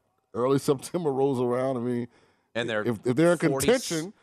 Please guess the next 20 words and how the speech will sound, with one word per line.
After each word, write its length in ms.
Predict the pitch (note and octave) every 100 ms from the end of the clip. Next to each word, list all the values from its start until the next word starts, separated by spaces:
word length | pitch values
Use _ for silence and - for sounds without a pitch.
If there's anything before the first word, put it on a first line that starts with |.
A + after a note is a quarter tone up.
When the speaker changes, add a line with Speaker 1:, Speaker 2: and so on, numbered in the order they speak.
| _
Speaker 2:
and 80 | A2+
they're 120 | A#2
forty-seven 1080 | - - C3+ C#3 C#3 - - D3 B2+ B2+ B2
games 320 | A#2 A#2 B2
Speaker 1:
if 80 | D3+
Speaker 2:
back. 80 | A2+
Speaker 1:
they're 140 | F3+
in 60 | F#3+
contention, 680 | F3+ D3 - F#3 - E3 D#3+
then 200 | D#3+ E3+
we 160 | E3+
just 280 | F#3 D#3+ E3+
created 340 | - F3 E3 -
content 500 | G#3+ A#3 - G2+ -
for, 100 | A#2+
like, 160 | B2
a 60 | A#2
full 420 | - E3 E3 D#3 - _
Speaker 2:
All 80 | F#3+
right. 120 | G#3